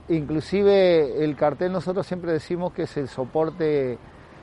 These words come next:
material que tiene el cuerpo inspectivo para trabajar sobre él. Pero lo más, lo más lamentable es que el cuerpo inspectivo deba trabajar sobre zonas donde hay carteles indicativos.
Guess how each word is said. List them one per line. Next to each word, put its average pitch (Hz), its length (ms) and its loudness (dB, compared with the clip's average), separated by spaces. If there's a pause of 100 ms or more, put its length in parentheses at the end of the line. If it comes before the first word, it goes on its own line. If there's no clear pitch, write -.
(120)
material 160 720 4
que 147 140 0
tiene 160 300 -2
el 143 100 -6
cuerpo 160 280 -2
inspectivo 151 600 -2
para 139 200 2
trabajar 131 400 -2
sobre 127 360 -4
él. 101 160 -8 (180)
Pero 160 460 6
lo 156 100 2
más, 180 360 2
lo 156 200 -4
más 165 140 -2
lamentable 175 720 2
es 160 80 -4
que - 180 -4
el 135 80 -4
cuerpo 156 300 0
inspectivo 135 560 -2
deba 135 240 2
trabajar 127 500 -2
sobre 151 640 0 (420)
zonas 170 440 0
donde 156 240 0
hay 160 120 2
carteles 143 480 0
indicativos. 120 880 -4